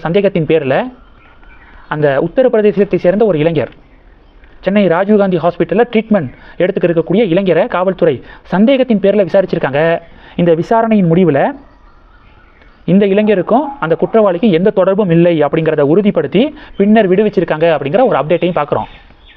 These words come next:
கூடிய விரைவாக அந்த குற்றவாளி கைது செய்யப்படணும் அப்படிங்கிறதான்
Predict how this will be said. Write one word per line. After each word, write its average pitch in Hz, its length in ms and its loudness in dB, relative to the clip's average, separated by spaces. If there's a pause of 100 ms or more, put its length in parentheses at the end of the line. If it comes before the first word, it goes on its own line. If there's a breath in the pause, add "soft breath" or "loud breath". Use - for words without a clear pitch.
(760)
கூடிய 190 260 0
விரைவாக 190 380 0
அந்த 202 140 -4
குற்றவாளி 190 420 -2
கைது 190 220 0
செய்யப்படணும் 175 500 0
அப்படிங்கிறதான் 156 500 -2